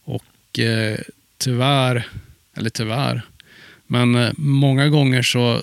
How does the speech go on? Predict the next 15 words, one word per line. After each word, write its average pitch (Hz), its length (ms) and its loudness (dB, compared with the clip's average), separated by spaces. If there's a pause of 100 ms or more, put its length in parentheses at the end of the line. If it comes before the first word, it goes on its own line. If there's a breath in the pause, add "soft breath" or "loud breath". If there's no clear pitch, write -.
så, 113 600 0 (1080 soft breath)
vi 175 160 2
skulle 190 400 2
behöva 135 340 2
lite 123 180 -4
kompromisser 120 960 -2
mellan 127 560 0 (580 loud breath)
ambitionen 135 720 0
med 123 180 -2
produkten 123 600 -4
och, - 440 -8
eh, 113 240 2 (1080 loud breath)
och, - 360 -10
eh, 110 80 -2
produktkalkylen. - 1080 -4